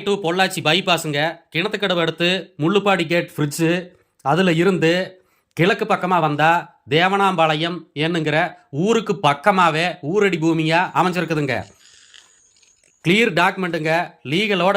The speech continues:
இருக்குங்க. ரேட்டு சென்ட்டு ஒரு லட்ச ரூபா சொல்றாங்க. சொல்லும் விலைதாங்க. பூமி பிடிச்சிருந்தா கால் பண்ணிட்டு வாங்க. நல்ல முறையா அனுசரிச்சு பேசி வாங்கி தர்றோம்ங்க.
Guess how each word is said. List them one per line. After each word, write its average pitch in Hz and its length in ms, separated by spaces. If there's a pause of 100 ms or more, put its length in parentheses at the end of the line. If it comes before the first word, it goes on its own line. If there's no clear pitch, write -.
இருக்குங்க. 160 320 (380)
ரேட்டு 175 300 (300)
சென்ட்டு 185 400 (920)
ஒரு 196 160
லட்ச 208 240
ரூபா 196 200
சொல்றாங்க. 165 380 (320)
சொல்லும் 202 340
விலைதாங்க. 165 460 (720)
பூமி 220 300
பிடிச்சிருந்தா 170 440 (500)
கால் 190 260
பண்ணிட்டு 175 340
வாங்க. 151 180 (560)
நல்ல 160 240 (100)
முறையா 180 280
அனுசரிச்சு 175 480
பேசி 160 280 (320)
வாங்கி 175 280
தர்றோம்ங்க. 131 340